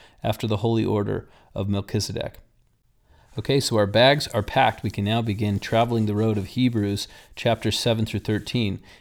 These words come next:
And if you remember last time, we stopped most of the way through chapter six. We're actually gonna pick up the last part of chapter six.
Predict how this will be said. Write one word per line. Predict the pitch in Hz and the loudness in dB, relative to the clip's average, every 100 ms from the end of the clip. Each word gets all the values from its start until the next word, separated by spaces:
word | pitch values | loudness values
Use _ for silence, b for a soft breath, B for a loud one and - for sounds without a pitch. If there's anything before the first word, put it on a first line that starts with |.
| B | B
And | 104 | -6
if | - | -2
you | 110 | 0
remember | 107 117 123 | 2 2 2
last | 110 113 107 - | 4 4 2 0
time, | 101 | -2
we | 98 | -2
stopped | - - 104 | -2 -2 -2
most | 110 117 - | 0 -2 -2
of | 110 | -4
the | |
way | 107 104 | -2 -2
through | - 98 | -2 -6
chapter | - 101 95 | -4 -6 -4
six. | - 117 - | -4 -2 -4
We're | 107 | -2
actually | 107 120 117 104 | -2 -2 -4 -2
gonna | 101 | -4
pick | - 123 127 | -4 -4 -4
up | - | -4
the | 101 | -2
last | 104 117 - | 0 0 0
part | 123 | -2
of | 113 | -2
chapter | - 110 - 113 | -2 -2 -2 -6
six. | - 113 107 - | -2 -2 -4 -8